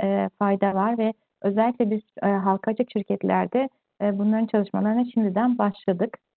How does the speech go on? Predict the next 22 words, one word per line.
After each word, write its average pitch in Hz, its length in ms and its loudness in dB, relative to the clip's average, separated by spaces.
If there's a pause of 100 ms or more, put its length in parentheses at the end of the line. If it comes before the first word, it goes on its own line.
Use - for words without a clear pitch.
(300)
E, 220 60 0 (520)
değer 277 240 0
düşüklüğü 294 760 -2 (160)
aslında 254 340 0 (100)
şöyle 247 280 2
de 233 100 2
bir, 233 240 0
e, 226 100 0
T 226 120 0
M 226 140 2
S 233 120 -2
otuz 220 220 -2
altı 220 440 0
şuna 220 160 -2
da 220 60 0
imkan 196 360 -2
tanıyor. 202 380 0
Değer 220 260 0
düşüklüğü 226 340 -6
yaptıktan 233 680 -2 (120)
sonraki 214 420 0
dönemde, 185 560 0